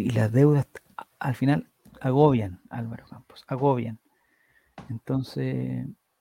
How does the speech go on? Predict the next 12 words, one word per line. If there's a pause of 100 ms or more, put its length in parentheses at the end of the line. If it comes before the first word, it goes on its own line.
(180)
eh,
"Fíchenme",
dice.
"¿Quién,
qué,
por
qué
fíchenme?". (760)
"Tío
El
Rey, (320)
fíchenme",